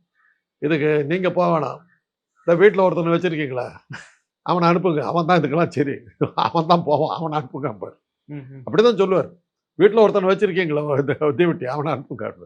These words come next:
Speaker 2: ம்.
Speaker 1: போய் பார்த்துட்டு வந்து கிளீனா எங்க அண்ணன் கிட்ட சொன்னா, நான் நேரா போக மாட்டேன். எங்க அண்ணன் கிட்ட சொன்னா அண்ணன் தான் பேசுவார்.
Speaker 2: ம், ம்.
Speaker 1: "கரெக்டா பண்ணிட்டான் அவன்" அப்படிம்பாரு.
Speaker 2: ஓ, ஓ.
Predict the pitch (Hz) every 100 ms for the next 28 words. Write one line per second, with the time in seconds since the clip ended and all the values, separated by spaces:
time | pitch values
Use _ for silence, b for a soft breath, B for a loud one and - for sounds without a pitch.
0 | _ _ 131 _ _ _ _ _ 226 233
1 | 233 233 233 233 233 226 233 220 208 202
2 | 202 165 135 175 175 165 170 143 101 87
3 | - _ _ _ _ _ 113 160 190 160
4 | 175 175 160 147 160 135 185 170 190 _
5 | - _ _ 139 131 117 107 _ _ _
6 | _ _ _ 196 208 214 190 170 180 160
7 | 165 196 120 147 139 120 101 - _ 127
8 | 110 107 110